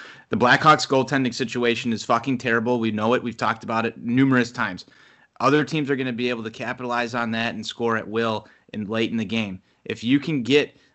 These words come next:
uh, a, a, a team that is a favorite coming in against the Blackhawks, you will make some money, I believe, this season, live betting,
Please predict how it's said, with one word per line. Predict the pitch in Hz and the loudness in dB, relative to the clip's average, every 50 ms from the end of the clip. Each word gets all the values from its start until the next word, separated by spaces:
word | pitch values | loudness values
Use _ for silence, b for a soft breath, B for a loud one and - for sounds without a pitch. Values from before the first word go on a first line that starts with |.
| b b | b b
uh, | - 107 107 107 107 104 95 - - | -8 -6 -4 -4 -4 -4 -6 -6 -6
a, | - 110 110 110 101 92 - | -6 -4 -4 -4 -4 -6 -6
a, | - 107 110 107 95 - - | -6 -6 -4 -6 -6 -6 -6
a | 113 110 | -8 -8
team | - - 147 143 143 135 | -2 2 2 4 4 4
that | 135 123 | 4 2
is | 123 113 | 2 0
a | 117 104 | -2 -4
favorite | - - 139 131 131 123 127 131 - - | -2 0 2 2 2 2 0 -2 -4 -2
coming | - 131 127 127 120 117 | -2 -2 0 0 0 0
in | 123 123 113 | 0 0 0
against | 107 95 117 117 113 113 - | -2 -2 -2 -2 -4 -4 -8
the | 110 | -10
Blackhawks, | 95 104 101 101 101 - - 127 123 131 131 - - - _ | -8 -6 -6 -6 -6 -4 -2 -2 -2 -2 -2 -6 -14 -16 _
you | - 117 120 117 113 | -6 -4 -2 -2 -2
will | - 127 127 123 120 | 0 2 2 2 2
make | 117 117 117 117 113 | 2 2 0 0 0
some | - - 117 | -2 -2 -2
money, | 107 104 104 107 104 101 | -2 -2 -2 -2 -2 -4
I | 98 98 | -6 -8
believe, | 92 98 101 101 101 101 95 92 | -6 -6 -4 -4 -4 -4 -4 -2
this | 104 113 107 - | -2 -2 -2 -2
season, | - - 117 113 110 95 107 101 95 92 - b b b b | 0 0 2 2 2 0 0 -2 -4 -4 -8 b b b b
live | - 113 113 107 117 127 123 113 107 | -2 0 2 4 4 4 2 0 -2
betting, | 104 117 117 117 113 107 104 95 | -2 -2 -2 -2 -4 -4 -6 -8